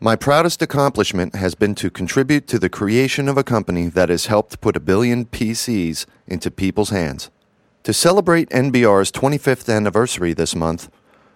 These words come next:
Wharton and N B R worked to identify the twenty-five most influential business leaders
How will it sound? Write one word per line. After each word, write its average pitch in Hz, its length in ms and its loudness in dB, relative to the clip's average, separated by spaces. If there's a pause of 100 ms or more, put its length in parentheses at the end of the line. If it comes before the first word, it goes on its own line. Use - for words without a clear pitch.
(100)
Wharton 139 540 0
and 87 320 -2
N 110 160 2
B 107 180 4
R 117 240 6
worked 110 340 2
to 113 120 2
identify 131 560 2
the 104 140 0
twenty-five 143 640 0
most 92 340 -2
influential 127 800 0
business 117 460 -2
leaders 110 400 -2